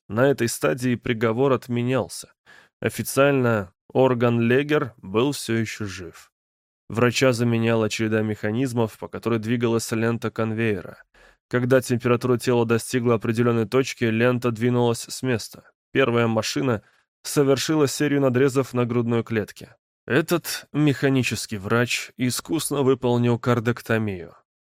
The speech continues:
Теперь орган Легер был официально мертв.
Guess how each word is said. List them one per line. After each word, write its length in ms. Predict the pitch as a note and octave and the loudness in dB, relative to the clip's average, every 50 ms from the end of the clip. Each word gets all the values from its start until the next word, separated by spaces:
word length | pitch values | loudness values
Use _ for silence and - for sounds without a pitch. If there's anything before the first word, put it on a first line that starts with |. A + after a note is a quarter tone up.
| _ | _
Теперь 560 | - - D3 C3 - C3+ C#3 C#3+ C#3 A#2 A2 - - | -2 0 0 0 2 4 4 4 4 2 0 -4 0
орган 420 | C3 C3 B2+ A#2+ A#2+ A#2 A2+ A2+ | 0 0 2 2 0 0 2 2
Легер 420 | A2+ A#2+ B2+ B2+ B2 C3 A#2 G2+ - _ _ _ _ _ _ _ _ - | 2 2 2 2 2 0 -2 -2 -6 _ _ _ _ _ _ _ _ -12
был 260 | - G#2 A2+ A#2+ B2 | -4 0 2 2 2
официально 600 | A#2+ - - A#2+ - - B2 A#2 A#2 A2+ A2+ A2+ | 2 0 -2 -6 -4 -2 0 0 2 2 0 0
мертв. 540 | A2+ A#2 A2+ G2 - - - - - - | 0 0 0 -2 -4 -8 -14 -20 -20 -20